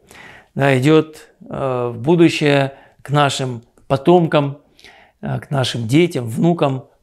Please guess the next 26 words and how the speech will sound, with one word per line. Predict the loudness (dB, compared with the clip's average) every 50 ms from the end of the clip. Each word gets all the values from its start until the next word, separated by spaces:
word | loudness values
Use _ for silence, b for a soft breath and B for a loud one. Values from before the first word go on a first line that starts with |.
| _ _
правнукам, | 0 2 2 2 0 -2 -4 -4 -4 -4 -6 -6 -8 -12 _ _ _ _ _ _ _
а | _ -2
значит, | 0 0 0 0 -2 -6 -8
в | -4 -2 0
них | 2 2 0 0 -2 -4
мы | -2 -2 -2
остаёмся, | -2 -2 -2 -2 -2 0 0 -2 -2 -4 -6 -8 -10
то | -10 -10
есть | -10 -8 -6
мы | -4 -4 -2
оставляем | -4 -4 -4 -2 0 2 2 2 2 -2 -4 b b b b b b b b
частичку | -6 -4 -4 -2 0 -2 -2 -2 -4 -6 -6
себя. | -2 -2 0 2 2 2 0 -2 -6 -12 _ _ _ _ _ B B B B B B B B B B B B B B B _ _ -10 -6
И | -2 0 0 2 0
это | 0 0 0 0 2 2 2
очень | 2 0 0 -2 0
важно. | 2 2 0 0 -2 -6 -12 -14 -16 _ _ _ _ _ _ _
То | -10 -10
есть | -8 -6
мы | -6 -6
оставляем | -4 -2 -2 0 2 2 2 0 -2
частичку | -4 -10 -12 -8 -6 -6 -6 -6 -8 -10
себя. | -8 -8 -6 -6 -6 -8 -8 -10 -16 _ _ B B B B B B B B B B B B B B B _ _ _ _ _ _ _
Из | 0 0 2
чего | 4 4 4 4
состоит | 2 0 -2 -2 0 0 0 0 -2 -6 -10 -18 -20